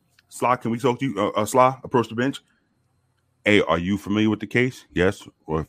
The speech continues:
we swear, we, we, if you're sworn to your testimony, will you be able to give us a, a,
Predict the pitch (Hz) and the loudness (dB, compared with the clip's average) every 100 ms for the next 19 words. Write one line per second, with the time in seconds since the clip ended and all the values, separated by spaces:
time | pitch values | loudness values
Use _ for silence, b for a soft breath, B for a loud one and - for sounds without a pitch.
0 | - 92 - 104 101 85 90 - 90 82 | -2 -2 2 4 4 4 0 0 -4 -4
1 | 87 92 98 - 107 101 98 98 - 127 | -4 2 2 2 2 4 2 2 4 2
2 | - 85 80 76 73 76 85 87 87 - | 2 -2 -2 -4 -4 -2 0 0 0 -6
3 | _ _ _ _ - 90 87 87 80 90 | _ _ _ _ 2 4 6 6 6 4
4 | 87 - 80 80 - - 80 | 4 4 4 4 2 2 2